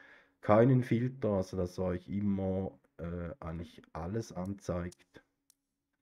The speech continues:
Ja, eigentlich auch noch praktisch hier unten dieser Filter. Und was sicher auch noch wichtig ist, wo haben wir den Stick? Genau,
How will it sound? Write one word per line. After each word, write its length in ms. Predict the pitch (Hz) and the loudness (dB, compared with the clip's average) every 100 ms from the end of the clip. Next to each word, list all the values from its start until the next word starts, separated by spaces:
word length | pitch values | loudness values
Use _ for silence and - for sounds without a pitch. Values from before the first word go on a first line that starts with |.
| _ _ _ _ - - - - _ - | _ _ _ _ -20 -20 -20 -20 _ -8
Ja, 260 | 82 76 - - | -6 -6 -8 -14
eigentlich 300 | - 90 82 | -4 -4 0
auch 160 | 110 131 | 4 4
noch 200 | 143 135 | 4 4
praktisch 400 | 107 110 - 104 | 4 2 0 -2
hier 120 | 101 | -2
unten 520 | 95 101 101 95 95 - - | 0 -2 -2 -4 -4 -8 -14
dieser 240 | 90 95 | -8 -8
Filter. 640 | - 90 92 - 92 - - | -6 -8 -8 -6 -6 -6 -8
Und 460 | 92 92 92 - 82 | -4 -2 -4 -6 -4
was 500 | 90 92 95 - - | -2 -2 -4 -10 -8
sicher 380 | 107 - 110 - - | -6 -4 -6 -6 -8
auch 380 | 101 117 139 135 | -4 -2 -2 -2
noch 340 | 123 127 - | -4 -4 -8
wichtig 840 | 117 117 131 160 - - 135 135 | -12 -4 -4 -4 -10 -14 -10 -6
ist, 480 | 131 131 135 - - | -2 -2 -4 -8 -8
wo 100 | 104 | -6
haben 240 | 104 104 104 | -2 -2 -2
wir 120 | 101 | -2
den 200 | 107 101 | -2 -6
Stick? 600 | - - - 139 - - | -6 -14 -8 -8 -8 -10
Genau, 420 | - 95 101 113 | -4 -2 -2 -4